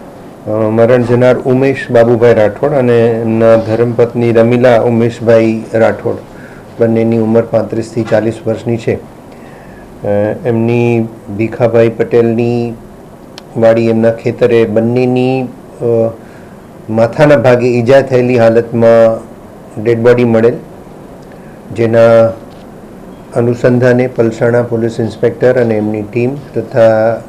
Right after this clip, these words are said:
લોકલ ક્રાઇમ બ્રાન્ચ અને સ્પેશિયલ ઓપરેશન ગ્રુપની તમામ ટીમોએ સ્થળ પર જઈ સ્થળનું નિરીક્ષણ કરતા, અ,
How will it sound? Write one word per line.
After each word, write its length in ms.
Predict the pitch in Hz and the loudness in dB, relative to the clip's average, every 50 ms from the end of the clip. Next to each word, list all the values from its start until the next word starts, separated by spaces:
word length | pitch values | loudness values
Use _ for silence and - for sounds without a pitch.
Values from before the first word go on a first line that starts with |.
| - - | -8 -6
લોકલ 300 | 110 110 - - 123 120 | -6 -4 -4 -2 -4 -4
ક્રાઇમ 320 | 117 - 123 117 113 113 | -2 -2 -2 0 0 0
બ્રાન્ચ 340 | 107 113 113 117 123 120 - | 0 0 0 0 0 -2 -6
અને 140 | 113 110 110 | -6 -6 -6
સ્પેશિયલ 480 | 107 - - - 113 107 - 120 110 | -10 -10 -8 -6 -6 -6 -4 -4 -4
ઓપરેશન 440 | 110 107 - 110 110 110 - 113 110 101 | -4 -4 -4 -6 -8 -6 -6 -8 -6 -6
ગ્રુપની 420 | 101 110 104 - - 110 113 117 | -6 -6 -8 -8 -6 -6 -6 -6
તમામ 420 | 117 117 120 110 107 110 110 113 | -6 -4 -4 -4 -2 -4 -4 -6
ટીમોએ 540 | 107 107 117 113 110 107 110 107 104 104 104 104 - - - - - - - - - - - | -6 -6 -6 -6 -4 -4 -4 -4 -4 -6 -6 -8 -10 -16 -20 -20 -20 -20 -20 -20 -20 -20 -10
સ્થળ 220 | - - 127 117 117 | -4 -2 0 0 0
પર 200 | - - 120 113 | 0 0 0 0
જઈ 280 | 107 110 117 107 107 - - - - - - - - - - | 0 0 0 0 -2 -4 -10 -16 -20 -20 -20 -20 -20 -20 -8
સ્થળનું 360 | - - 117 113 113 117 117 | -2 -2 0 0 0 0 0
નિરીક્ષણ 460 | 113 113 117 117 120 120 - 135 127 127 | 0 0 0 -2 -4 -6 -4 -4 -4 -2
કરતા, 360 | 123 127 123 120 - 135 143 190 - - - - - - - - - - - - | -2 -4 -2 -2 -2 -2 -2 -4 -6 -10 -18 -20 -20 -20 -20 -20 -20 -20 -8 -2
અ, 400 | 117 113 113 110 110 107 107 107 | 0 0 0 0 0 -2 -2 -4